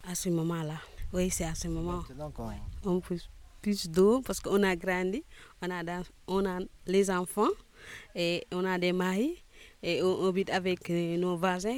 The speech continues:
Speaker 1: parce qu'on, on pue beaucoup d'eau à la maison.
Speaker 2: Est-ce que c'est un problème l'eau ici à Toubab Dialaho ?
Speaker 1: Ah, c'est beaucoup de problèmes. On n'a pas beaucoup d'eau.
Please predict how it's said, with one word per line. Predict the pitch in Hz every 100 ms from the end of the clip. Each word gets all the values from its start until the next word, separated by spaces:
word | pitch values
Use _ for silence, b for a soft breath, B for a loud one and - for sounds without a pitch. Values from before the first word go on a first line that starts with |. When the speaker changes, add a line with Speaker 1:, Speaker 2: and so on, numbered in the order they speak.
| -
Speaker 1:
parce | -
qu'on, | - - 180 190 -
on | 165
pue | - 196 170
beaucoup | 196 - 262
d'eau | 214 262 392 165
à |
la | 175
maison. | 233 233 214 208 - - - b b b b
Speaker 2:
Est-ce | 165 -
que | -
c'est | 214
un | 139
problème | - 127 135 127
l'eau | 123 131 139 123 123
ici | 113 - 131
à | 113
Toubab | 123 117 110
Dialaho ? | 113 113 120 - 233
Speaker 1:
Ah, | 247 247
c'est | - 214
beaucoup | 190 -
de | 208
problèmes. | - 185 180 190 - 180
On |
n'a | 185 175
pas | 247 262
beaucoup | 262 - 202
d'eau. | 185